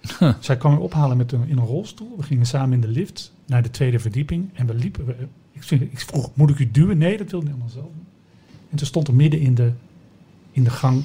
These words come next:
Speaker 2: een andere rolstoel. Met daarin, ik zal zijn naam niet noemen, want uit privacyoverweging, een kardinaal die ons ook vriendelijk groette. Maar dat was dus een soort,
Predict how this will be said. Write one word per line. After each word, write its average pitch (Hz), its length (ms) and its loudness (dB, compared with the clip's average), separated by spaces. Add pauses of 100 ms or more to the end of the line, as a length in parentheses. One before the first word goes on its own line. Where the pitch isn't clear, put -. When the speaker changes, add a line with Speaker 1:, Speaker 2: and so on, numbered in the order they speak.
(140)
Speaker 2:
een 131 120 0
andere 120 380 4 (760)
rolstoel. 117 440 0 (400)
Met 123 140 0
daarin, 127 380 4 (840)
ik - 80 -16
zal 107 120 0
zijn 104 120 4
naam 107 180 0 (220)
niet 127 220 6
noemen, 123 280 8
want 123 220 -2
uit 120 200 -4
privacyoverweging, 113 800 -2
een 123 100 0
kardinaal 123 560 4
die 135 120 4
ons 127 180 2
ook 139 180 0
vriendelijk 117 360 0
groette. 123 220 -8
Maar 123 100 4
dat 143 80 0
was 156 120 0
dus 151 140 0
een 143 80 2
soort, 175 320 -2